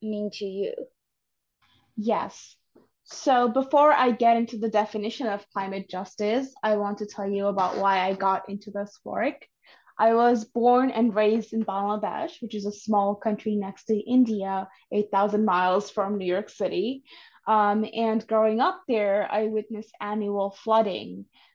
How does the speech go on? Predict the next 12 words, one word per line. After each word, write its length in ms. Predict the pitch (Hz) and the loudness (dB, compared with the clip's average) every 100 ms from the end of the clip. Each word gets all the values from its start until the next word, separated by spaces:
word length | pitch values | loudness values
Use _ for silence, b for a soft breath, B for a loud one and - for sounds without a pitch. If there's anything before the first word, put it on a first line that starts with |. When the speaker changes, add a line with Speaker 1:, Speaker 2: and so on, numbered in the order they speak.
| _ | _
Speaker 2:
that, 420 | 208 214 196 190 - | 0 2 2 -2 -6
you 160 | 233 233 | -8 -4
know, 320 | 214 202 202 | -4 -6 -6
got 340 | 220 208 - - | -2 -2 -2 -4
really 300 | 247 269 220 | -2 2 2
bad, 640 | 208 190 196 196 208 220 _ _ 226 | 2 2 2 2 0 -4 _ _ -6
um, 500 | 220 208 208 220 - | -4 -2 -4 -6 -6
and 240 | 233 226 | -8 -8
probably 420 | - 240 277 294 233 | 0 2 2 0 0
worse 380 | 208 202 226 - _ - | 2 2 0 -6 _ -12
each 280 | 233 - | -12 -10
year. 440 | 240 254 262 285 | -4 0 2 0